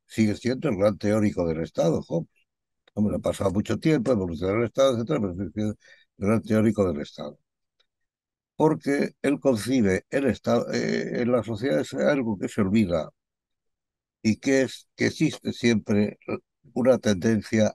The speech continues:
al desorden. Los antiguos, la filosofía, cuando estudia filosofía, eh, como la filosofía es de origen griego, eh, se empieza partiendo del conflicto entre el orden y el caos.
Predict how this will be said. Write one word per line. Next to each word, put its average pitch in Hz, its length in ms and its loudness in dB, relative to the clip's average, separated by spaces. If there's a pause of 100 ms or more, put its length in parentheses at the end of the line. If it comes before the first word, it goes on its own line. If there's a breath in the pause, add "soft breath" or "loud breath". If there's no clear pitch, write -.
al 95 200 2
desorden. 76 640 -4
Los 95 320 -4
antiguos, 143 500 0
la 110 120 2
filosofía, 104 640 -2
cuando 92 340 -4 (440 soft breath)
estudia 139 260 0
filosofía, 117 680 0 (720 soft breath)
eh, - 180 -8
como 92 140 -2
la 90 120 2
filosofía 101 600 0
es 104 80 0
de 104 120 0
origen 101 360 2
griego, 90 500 0 (800)
eh, 104 500 4
se - 120 -2
empieza 117 460 -2
partiendo 107 880 -2
del 101 280 -4
conflicto 110 880 -4 (120)
entre 98 340 -2
el 92 120 -2
orden 107 380 0 (100)
y 107 140 2
el 90 180 0
caos. 87 380 2